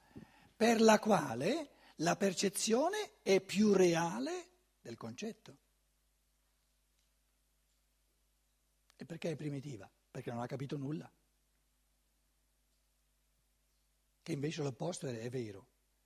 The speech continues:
che la struttura di pensiero è molto più reale perché causa tutto ciò che s-, che salta fuori a livello di materia, mentre la percezione è molto meno reale che non il concetto.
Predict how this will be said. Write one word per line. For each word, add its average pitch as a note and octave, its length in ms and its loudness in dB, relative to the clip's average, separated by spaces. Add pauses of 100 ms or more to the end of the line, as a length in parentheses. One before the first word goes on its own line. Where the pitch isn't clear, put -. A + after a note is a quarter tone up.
che D3 100 -8
la D3 100 -2
struttura D#3+ 380 -4
di D3 100 -4
pensiero D3+ 640 -4
è D#3+ 120 0
molto F3+ 380 4
più E3+ 160 -4
reale D3 460 -4
perché C#3 320 -6
causa D#3 600 -2 (800)
tutto C3+ 240 -10
ciò E3 140 -8
che C#3+ 160 -12
s-, - 140 -10
che B2+ 160 -6
salta C3 260 -4
fuori C3+ 240 -4
a A#2+ 40 -2
livello A#2+ 260 -4
di A#2+ 100 -4
materia, A#2+ 520 -8 (240)
mentre D3 540 -4 (380)
la C3 140 -2
percezione C#3 1040 -4 (200)
è C#3 140 -2
molto F3+ 320 4
meno C#3+ 240 -2
reale B2+ 380 -6
che F3 120 -12
non E3+ 320 -10 (200)
il B2 100 -12
concetto. - 600 -12